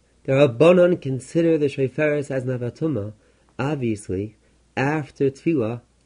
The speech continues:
it will still be considered a Tful Yaim. And therefore, that is enough L'Hoitzi Mi Libon Shel Tzedeikim. That is one pshat,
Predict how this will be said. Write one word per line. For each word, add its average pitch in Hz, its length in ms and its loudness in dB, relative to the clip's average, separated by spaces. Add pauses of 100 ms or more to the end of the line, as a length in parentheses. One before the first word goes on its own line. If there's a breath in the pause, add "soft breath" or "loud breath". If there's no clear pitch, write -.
(120)
it - 40 -8
will 117 100 -6
still 151 260 2
be 143 140 0
considered 135 760 -2 (140)
a 113 60 -12
Tful 143 260 2
Yaim. 151 300 4 (520)
And 113 200 -2
therefore, 151 720 4 (240 soft breath)
that 135 140 2
is 131 120 2
enough 151 480 4
L'Hoitzi 175 720 2
Mi 151 180 2
Libon 170 360 0
Shel 160 180 -6
Tzedeikim. 160 540 4 (540)
That 170 120 4
is 139 100 0
one 156 200 6
pshat, - 480 -10